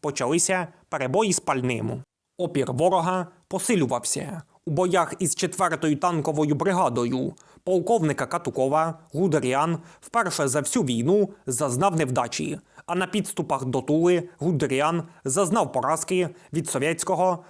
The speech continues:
першого гварді-, гвардійського кавалерійського корпусу генерал-майора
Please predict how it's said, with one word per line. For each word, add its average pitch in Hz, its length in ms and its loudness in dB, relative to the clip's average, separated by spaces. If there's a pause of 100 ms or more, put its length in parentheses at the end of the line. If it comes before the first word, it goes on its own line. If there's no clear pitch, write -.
(120)
першого 165 560 0
гварді-, 160 500 0
гвардійського 156 640 0
кавалерійського 156 680 -2
корпусу 170 680 -2 (200)
генерал-майора 160 880 0